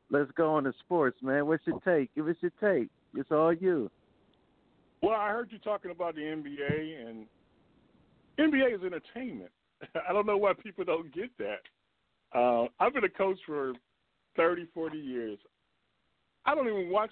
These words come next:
Speaker 2: the N B A unless it's in the playoffs, and I watch the last three minutes of every game. It, it's,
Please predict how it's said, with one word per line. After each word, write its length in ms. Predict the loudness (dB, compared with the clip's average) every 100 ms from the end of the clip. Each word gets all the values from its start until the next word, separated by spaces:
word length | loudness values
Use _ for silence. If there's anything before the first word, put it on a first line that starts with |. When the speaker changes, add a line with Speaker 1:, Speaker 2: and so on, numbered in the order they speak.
| -8
Speaker 2:
the 80 | -12
N 140 | -10
B 160 | -6 -4
A 180 | -2 -2
unless 200 | -4 -6
it's 120 | -8 -10
in 80 |
the 80 | -10 -6
playoffs, 380 | -2 0 0 0
and 100 | -2
I 40 | 0
watch 280 | 2 0 0
the 80 | 0
last 320 | 2 2 2
three 140 | -4 -4
minutes 320 | -2 -4 -6
of 120 | -2
every 200 | -2 -2
game. 380 | -6 -6 -6 -10 _ _ _ _ _ _ _ _ _ _ _ _
It, 160 | -2 2
it's, 300 | 0 0